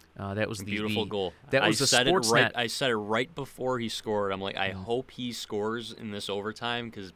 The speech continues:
Speaker 2: my God, he deserves it."
Speaker 1: Yeah, and, and the Canucks just bit.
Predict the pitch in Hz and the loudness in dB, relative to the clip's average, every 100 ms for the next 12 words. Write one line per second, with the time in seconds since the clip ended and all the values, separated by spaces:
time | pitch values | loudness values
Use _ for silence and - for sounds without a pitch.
0 | - 107 101 104 107 101 98 95 87 92 | -12 -4 -2 0 0 0 -2 -6 -4 -4
1 | 92 85 80 - 90 85 - - 113 110 | -4 -8 -12 -12 -10 -10 -10 -6 -6 -4
2 | 127 135 135 156 180 185 139 104 98 107 | -4 -2 -2 0 0 0 -2 -4 -4 -6
3 | 98 | -6